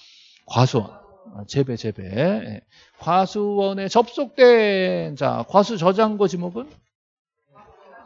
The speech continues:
과수원이에요, 과수원. 그죠? 과수에 접속된, 자, 주거용 건축물 부지는 대. 자, 주거용이 나와야 바뀌는 거예요, 주거용. 예. 그냥 접속된 부속 이러면 무조건 주된 지목이랑 똑같은 거예요. 예.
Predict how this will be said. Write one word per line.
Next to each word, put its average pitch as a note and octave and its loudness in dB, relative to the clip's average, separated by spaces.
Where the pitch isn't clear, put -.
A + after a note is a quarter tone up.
과수원이에요, D#3+ 4
과수원. G#2 -8
그죠? D3 -8
과수에 F3+ 0
접속된, F3 -2
자, B2+ -4
주거용 C#4 2
건축물 A3+ 4
부지는 G3 -10
대. A2 4
자, G#2+ -12
주거용이 F3+ 0
나와야 B2 0
바뀌는 A2+ -8
거예요, G2+ -8
주거용. G#2+ -8
예. A2 -16
그냥 G#3 -2
접속된 F#3 -4
부속 F3+ 2
이러면 F3+ -4
무조건 E3+ -4
주된 D#3+ -4
지목이랑 C#3 -4
똑같은 B2+ -10
거예요. G#2 -4
예. - -14